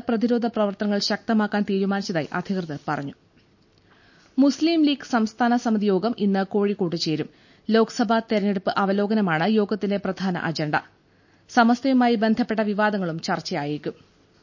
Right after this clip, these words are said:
പ്രാദേശിക വാർത്തകളാണ് കേൾക്കുന്നത്. റെയിൽവേ ട്രാക്കിൽ ആനകൾ സ്ഥിരമായി അപകടത്തിൽപ്പെടുന്ന പാലക്കാട് കൊട്ടേക്കാട് ഭാഗത്ത് നിർമ്മിത ബുദ്ധിയിൽ പ്രവർത്തിക്കുന്ന ഗജരാജ സംവിധാനം സ്ഥാപിക്കാൻ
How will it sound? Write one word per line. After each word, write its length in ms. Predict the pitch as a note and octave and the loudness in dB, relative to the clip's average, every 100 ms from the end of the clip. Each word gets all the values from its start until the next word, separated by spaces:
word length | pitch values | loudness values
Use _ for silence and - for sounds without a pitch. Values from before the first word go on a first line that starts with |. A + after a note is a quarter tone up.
| _ | _
പ്രാദേശിക 520 | A3+ A3 G#3+ A3 A3+ G#3+ | -4 -2 0 -2 -4 -2
വാർത്തകളാണ് 640 | G#3 G#3 A#3 A#3+ G3+ D3+ - | -2 -2 -4 -4 -4 -6 -10
കേൾക്കുന്നത്. 520 | - F3+ E3 D#3 D#3 - - _ _ _ _ _ _ _ _ _ | -6 -4 -4 -8 -6 -6 -8 _ _ _ _ _ _ _ _ _
റെയിൽവേ 440 | C4 D4 D#4 D4+ E4+ | 6 8 8 4 2
ട്രാക്കിൽ 420 | D#4 C#4+ C4+ C4 - | 0 0 0 -4 0
ആനകൾ 420 | G#3+ G#3+ A#3 A#3+ A#3+ | 2 4 2 0 -2
സ്ഥിരമായി 560 | - - A3+ A#3 A3+ - | -4 0 2 4 2 0
അപകടത്തിൽപ്പെടുന്ന 800 | G3+ G3 G#3+ G#3+ A#3+ A3 F#3 F3+ A3 | -2 0 -2 0 -2 0 0 0 -2
പാലക്കാട് 600 | - G#3+ G#3 A#3 A3+ A3 A3+ - | 0 0 0 -2 0 0 -2 -2
കൊട്ടേക്കാട് 560 | G#3 G3+ A3 A3 A3 | -4 -2 -4 -2 -2
ഭാഗത്ത് 460 | G#3+ F#3 F3+ F#3 C3+ - - - - | -2 -2 -2 -2 -4 -6 -20 -8 2
നിർമ്മിത 380 | A#3+ B3 C4 C#4 | 4 4 4 2
ബുദ്ധിയിൽ 360 | A#3+ - A#3+ | 2 0 -2
പ്രവർത്തിക്കുന്ന 680 | A#3+ A3 G3+ G3+ G3+ G3+ G3 F#3+ | 0 -2 -2 -4 -2 0 -2 0
ഗജരാജ 480 | F#3+ F3+ A3+ A#3+ A#3 | -2 0 0 0 -2
സംവിധാനം 540 | - G3+ G3 F#3+ F#3+ | -2 -2 -2 -2 -2
സ്ഥാപിക്കാൻ 560 | - G#3 F#3 F3+ F3+ | -4 -2 -2 0 -4